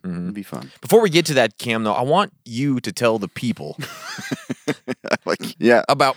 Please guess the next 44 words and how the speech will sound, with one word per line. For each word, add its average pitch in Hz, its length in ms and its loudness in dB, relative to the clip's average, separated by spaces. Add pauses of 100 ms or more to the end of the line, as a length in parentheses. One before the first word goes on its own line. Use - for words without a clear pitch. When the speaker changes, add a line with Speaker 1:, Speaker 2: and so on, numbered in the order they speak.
Speaker 1:
Prepper's 127 340 2
Medical 123 380 -2
Speaker 2:
I 143 60 2
Speaker 1:
Handbook. 175 280 6
Speaker 2:
want 143 280 6
to 101 80 -6
tell 95 220 2
the 76 100 -12
people. - 320 -2
Speaker 1:
Okay. 107 400 2 (480)
Speaker 2:
You 117 80 6
know, 123 160 4
prepping, 143 500 4 (280)
there's 156 180 4
just 185 180 0
so 127 180 2
much 101 220 -2
that 92 100 -8
goes 80 240 0
into 80 360 -2
it. 78 160 0
I - 20 -20 (400)
mean, 92 80 0
there's 85 200 2
a 73 60 -6
lot 76 220 4
of 60 100 -4
things 90 360 -2
to 71 100 -6
think 98 260 -2
about 90 280 2
with 58 100 -10
food 131 400 2
and 82 140 -10
water 131 320 6
and 85 160 -4
power 131 340 6
and 113 100 -2
protection. 143 580 -2 (100)
Speaker 1:
Mm-hmm. 95 220 -10 (200)
Speaker 2:
Self-reliant 107 800 2
medical 95 400 -8
care 85 340 0
is 82 180 -4